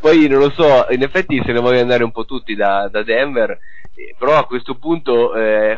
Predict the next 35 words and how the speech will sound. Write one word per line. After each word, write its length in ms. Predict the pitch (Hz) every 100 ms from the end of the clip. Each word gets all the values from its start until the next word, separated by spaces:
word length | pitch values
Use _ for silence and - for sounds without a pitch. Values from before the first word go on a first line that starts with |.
| -
fare 180 | 113 117
dei 100 | 117
movimenti 720 | 117 120 123 123 120 120 113
a 80 |
questo 240 | 113 113 107
punto 240 | 117 110
della 140 | 113 104
stagione 460 | 113 147 139 117
è 80 | 110
sempre 260 | 110 101 107
molto 260 | 107 101
più 140 | 98 101
difficile, 540 | 101 120 107 98 98
cioè 160 | 98 98
poteva 360 | - 120 117
svegliarsi 460 | 117 120 123 123 120
prima 340 | 147 143 104 104
se 100 | 101
voleva 300 | 104 101 101
andare 260 | 104 101
via 200 | 101 101
Marshall, 640 | 101 98 95 - 95 95 - - - - - -
eh, 160 | 98
che 100 | -
poi 140 | 101 123
tra 140 | 113
l'altro 380 | 123 131 117 110
ha 200 | 104 104
anche 260 | 117 120 113
problemi 440 | 110 110 110 110
con 180 | 104 104
la 80 | 107
legge, 340 | 131 117 104
quindi, 460 | 107 113 110 104 101
eh, 560 | 101 101 101 98 98